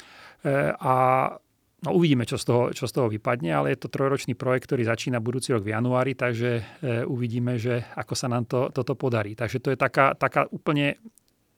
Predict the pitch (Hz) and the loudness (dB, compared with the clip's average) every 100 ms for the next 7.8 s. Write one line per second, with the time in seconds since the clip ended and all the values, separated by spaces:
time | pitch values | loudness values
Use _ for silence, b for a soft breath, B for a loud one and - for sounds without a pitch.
0 | _ 170 117 123 131 156 151 151 147 b | _ -6 -2 0 2 2 2 2 -2 b
1 | b b b _ - - - 131 143 151 | b b b _ -16 -14 -2 0 0 0
2 | 139 127 123 135 110 113 117 113 - - | 2 2 4 4 4 0 -4 -4 -2 -4
3 | 143 - - 120 - 135 131 127 B B | -4 -4 -4 -6 -4 0 0 -2 B B
4 | B 151 147 180 135 117 113 135 135 139 | B -8 -8 -8 -10 -8 0 2 4 2
5 | 139 - - 156 110 139 131 110 95 123 | 0 -6 -12 -6 -2 0 2 2 0 0
6 | 127 - - 131 127 127 123 123 123 95 | -2 -4 -8 -4 -2 0 0 0 0 -2
7 | - - B B B B 117 117 | -8 -18 B B B B -2 -2